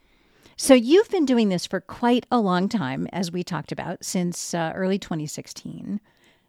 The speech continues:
Almost three hundred and sixty episodes. You also have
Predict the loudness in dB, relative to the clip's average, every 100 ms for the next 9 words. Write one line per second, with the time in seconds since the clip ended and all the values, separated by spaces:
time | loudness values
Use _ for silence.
0 | _ _ _ _ 8 10 10 6 2 2
1 | 2 0 -4 -6 -6 -6 -8 -10 -8 -8
2 | -6 -6 -8 -6 0 0 4 2 4 2
3 | 2 -2